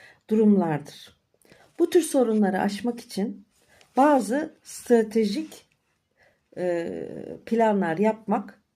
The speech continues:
etkili olabilir. E, örneğin en önemli kavramlardan bir tanesi sınırları belirlemek.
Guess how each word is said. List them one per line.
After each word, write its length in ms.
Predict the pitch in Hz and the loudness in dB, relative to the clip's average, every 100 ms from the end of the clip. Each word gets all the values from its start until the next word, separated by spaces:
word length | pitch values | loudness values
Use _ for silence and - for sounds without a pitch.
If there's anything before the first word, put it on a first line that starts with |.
| _ | _
etkili 420 | 190 196 - 160 208 | -8 -8 -10 -6 -4
olabilir. 460 | 196 165 147 147 - _ _ _ _ _ - _ _ - - _ - | -4 -6 -8 -12 -18 _ _ _ _ _ -20 _ _ -20 -20 _ -12
E, 460 | 196 196 190 190 - | -4 0 0 -2 -2
örneğin 340 | 254 294 330 294 | 0 0 0 -4
en 280 | - 311 285 | -2 0 2
önemli 320 | 233 196 196 | 2 0 0
kavramlardan 800 | 208 202 180 180 156 143 160 208 | 0 2 2 0 -4 -4 -4 -4
bir 120 | 254 | -2
tanesi 500 | 185 151 156 - 302 | -2 -2 -4 -6 -10
sınırları 600 | - 254 233 202 190 180 | -6 -2 0 2 0 0
belirlemek. 720 | 156 147 143 131 107 - | -2 -2 -6 -8 -10 -16